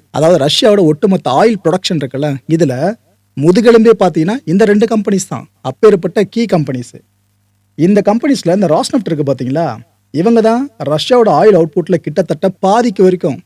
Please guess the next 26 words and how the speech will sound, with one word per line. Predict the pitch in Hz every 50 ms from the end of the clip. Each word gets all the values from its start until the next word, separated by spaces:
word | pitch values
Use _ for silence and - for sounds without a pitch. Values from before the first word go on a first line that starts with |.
| _ _ _ _ _ _
கொடுக்குறாங்களே. | - 196 220 - 208 196 180 165 135 113 - _ _ _ _ _ _ _ _ _ _
அதாவது | 123 139 165 196 214 185 147 - -
ஹண்ட்ரட் | 165 185 220 226 240 220 185 -
பர்சன்ட் | 214 196 - 226 175 160
ரஷ்யால | 151 - 226 214 196 151
ஒட்டுமொத்தமா | 151 151 - 214 196 196 185 - 185 214
இந்த | 226 202 156
ஆயில் | 143 175 208 202 180
அவுட்புட் | 165 170 - 170 147 156 151
நடக்குதுன்னா, | 151 156 151 147 175 208 208 135 - - _ _ _ _ _ _ -
அதுல | 147 156 151 147
ஃபிஃப்டி | - 220 190 - 294 -
பர்சன்டேஜ் | - 233 - - 233 196 175 143
கொடுக்கறது | 170 160 151 156 - - 185 202
இந்த | 190 196
கம்பெனி. | 202 202 190 185 196 175 - - _ _ _
இது | - 151 170
கூட | 208 214
சேர்ந்து | 190 - 214 190 202 190
Lukoil | 165 185 220 - 220 202 180
இருக்கு | 170 160 170
பாருங்க, | 151 147 135 123 113 113 - _
அவங்களும் | 123 135 165 196 202 196 185
கான்ட்ரிபியூட் | 175 175 180 165 165 151 160
பண்ணிட்டு | 151 143 131 131
இருக்காங்க. | 131 131 113 120 131